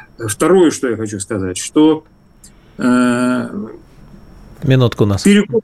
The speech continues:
Speaker 1: к такой системе, переход к такой системе предполагает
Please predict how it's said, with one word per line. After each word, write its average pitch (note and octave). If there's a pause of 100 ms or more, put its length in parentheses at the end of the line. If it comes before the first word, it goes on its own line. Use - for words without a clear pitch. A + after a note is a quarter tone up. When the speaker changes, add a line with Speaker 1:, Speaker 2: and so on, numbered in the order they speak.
Speaker 1:
к -
такой G3
системе, F3+ (140)
переход D#3
к -
такой B2+
системе A2+
предполагает E3